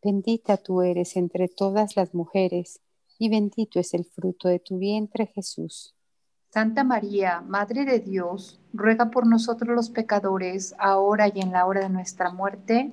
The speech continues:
Speaker 2: Amén.
Speaker 1: Dios te salve, María Santísima, Esposa de Dios Espíritu Santo, Virgen purísima.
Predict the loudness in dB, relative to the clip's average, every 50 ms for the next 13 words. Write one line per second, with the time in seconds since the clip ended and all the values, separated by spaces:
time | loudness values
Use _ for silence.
0 | -4 0 0 0 0 0 -4 -8 -10 -12 -18 -20 _ _ _ _ _ _ _ -20
1 | _ _ _ _ _ _ _ _ _ _ _ _ 2 2 2 0 0 -2 -2 -2
2 | 0 0 2 2 4 2 2 0 0 0 0 0 0 0 0 -2 -2 -2 -4 -4
3 | -4 -4 -2 -4 -4 -4 -4 -4 -4 -4 -4 -4 -8 -10 _ _ _ _ _ _
4 | _ _ _ -2 -2 -2 -2 0 0 0 0 0 0 2 2 2 2 4 2 2
5 | 2 0 -4 -6 -8 -4 -2 0 0 0 -2 -4 -6 -10 -8 -4 -2 -2 -2 -2
6 | -4 -6 -6 -8 -8 -8 -10 _ _ _ _ _ _ _ 0 2 2 2 0 -2
7 | -2 -4 -4 -2 -2 -2 0 0 -2 -4 -6 -6 -6 -4 -4 -4 -4 -6 -8